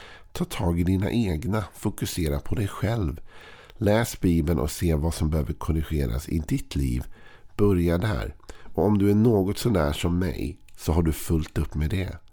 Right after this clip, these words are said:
Det kommer ta all din tid i alla fall att bara jobba dig själv till rätta med den helige andes hjälp och med Guds hjälp. Så döm inte.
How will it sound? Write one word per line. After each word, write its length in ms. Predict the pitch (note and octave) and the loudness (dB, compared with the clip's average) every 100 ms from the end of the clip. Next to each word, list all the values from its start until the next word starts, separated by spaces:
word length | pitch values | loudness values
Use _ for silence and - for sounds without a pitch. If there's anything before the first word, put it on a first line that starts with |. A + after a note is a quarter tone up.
| - | -6
Det 100 | F#2 | -6
kommer 240 | - G#2 G#2 | 2 2 2
ta 220 | - F2 | 2 2
all 260 | - A2 G#2 | 4 2 2
din 220 | F#2 D#2 | 2 2
tid 360 | - D2+ C#2 - | 0 0 -2 -2
i 120 | E2+ | 0
alla 180 | E2 D2+ | 2 2
fall 400 | - C#3 A2 - - - - | 0 -2 -2 -4 -8 -14 -6
att 180 | - - | -6 0
bara 220 | G2+ F2 | 2 4
jobba 300 | E2+ F2 D#2+ D2 - | 2 2 2 -2 -4
dig 240 | D2+ D#2+ | -2 -2
själv 320 | D#2+ F2+ - - | 0 0 0 0
till 160 | - | 0
rätta 320 | C#3 - - | 0 -2 -2
med 100 | D2 | 0
den 100 | D2 | 0
helige 300 | D2 D2+ C#2+ | 2 2 2
andes 320 | C#2+ C2+ C2 - | 0 -2 -2 -4
hjälp 260 | A#1 - | -4 -2
och 60 | A#1+ | -2
med 140 | C2+ | -2
Guds 260 | - - - | -4 -6 -8
hjälp. 360 | - - - - - - - - - - | -8 -10 -14 -20 -20 -20 -20 -20 -20 -20
Så 180 | - G#2 | -2 2
döm 360 | G2+ A2+ G2+ F2 | 4 6 6 4
inte. 400 | D2 - - | 2 -2 -8